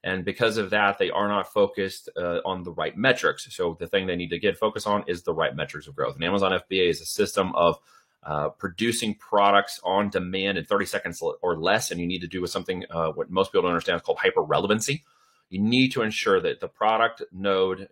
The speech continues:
that you're in, in this little filing system called Amazon's Big Engine, <laughs> is really relevant to the person as much as possible, the product and the dynamic that they want that solves a solution,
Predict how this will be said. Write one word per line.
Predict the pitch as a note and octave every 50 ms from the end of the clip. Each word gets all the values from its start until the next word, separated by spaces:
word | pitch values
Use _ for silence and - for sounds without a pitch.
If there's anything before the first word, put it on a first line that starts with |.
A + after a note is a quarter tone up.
| _
that | F2+ F#2 E2
you're | G#2 G#2+ F#2
in, | F2 E2+ E2 E2
in | E2+ E2+
this | E2 - -
little | F#2 F#2 F2+
filing | - - - F#2 F#2 F#2 G2 F#2 F2+
system | - - - F#2 - - F#2 F2+
called | - - F2 E2+ F2+
Amazon's | F2 F2+ F2+ E2+ F#2 F2 E2+ -
Big | - - F#2 E2 D#2+ -
Engine, | - G#2 F#2+ E2 D2 D2+ F2 F#2+ - - - C#3 - E3 C#3 -
<laughs> | - - - - - - - - -
is | - A2 A#2 A2 - - - _
really | G2 A2+ A#2+ B2+ C3 C3+ C#3 C3
relevant | A2 A2+ A2 G#2+ G#2+ A2 G#2+ A2 G#2+ F#2+ E2+
to | - G#2
the | - G2+ -
person | - - G2 G2 - - G2+ F#2+ F#2
as | E2+ D#2+ -
much | F#2 F#2+ G2+ A2 A2 -
as | B2+ A2
possible, | - - G2+ F#2 F2 F2 - - F#2 F2 E2+
the | - -
product | _ - A2 G#2+ G#2+ A2 A2+ A2 -
and | G2 F#2
the | F2+
dynamic | D#2+ E2+ E2+ F2 F2 F#2 G2+ G#2+ A2+ G#2+
that | A#2 A2 A#2+
they | A#2+
want | A2+ F#2+ F2 F#2 F2+ E2+ D#2+
that | D#2 C#2+
solves | - - F#2 F2+ F#2 F2+ G2
a | G#2
solution, | - - A#2+ A2 G#2 F2+ E2+ D#2 - E2 D#2 D#2